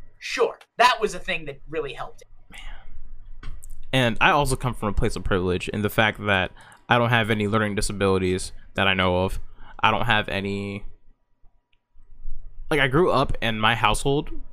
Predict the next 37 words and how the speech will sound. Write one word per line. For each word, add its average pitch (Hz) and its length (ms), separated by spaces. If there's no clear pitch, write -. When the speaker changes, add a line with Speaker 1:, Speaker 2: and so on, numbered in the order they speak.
Speaker 2:
was 117 160
one 117 280
of 110 160
a - 40
teacher, 139 400
and 104 140
I 110 80
had 120 160
free 127 280
reign 113 360
of 98 420
whatever, 101 680
like, 101 280
things 120 260
I 107 80
wanted 101 320
to, 113 80
like, 92 260
read 113 460
or 92 220
play 123 280
with 95 360
or 95 140
learn 110 260
from. 90 260
I 156 60
used 208 240
to 214 40
go 196 200
into 175 120
my 147 100
kit-, 165 300
in 135 120
my, 120 200
in 127 60
my 110 100
bathroom 101 540